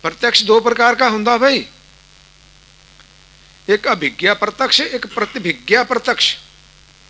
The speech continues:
ਜਿਹੜਾ ਪਹਿਲੀ ਵਾਰ ਹੀ ਦੇਖਿਆ ਹੋਵੇ, ਕਦੀ ਦੇਖਿਆ ਨਾ ਹੋਵੇ, ਉਹਨੂੰ ਕੀ ਕਵਾਂਗੇ?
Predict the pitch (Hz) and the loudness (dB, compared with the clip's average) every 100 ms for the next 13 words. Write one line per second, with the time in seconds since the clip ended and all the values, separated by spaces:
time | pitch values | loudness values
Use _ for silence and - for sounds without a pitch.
0 | - - - 165 226 220 226 254 285 285 | -20 -20 -8 0 2 2 2 2 2 0
1 | 262 233 220 190 180 190 156 131 101 - | 4 4 4 0 0 0 -2 -4 -8 -6
2 | 196 220 196 180 220 226 220 165 127 110 | -4 0 -2 0 0 0 0 -2 -6 -14
3 | - - 208 220 220 240 233 214 | -18 -8 -6 -2 2 2 2 0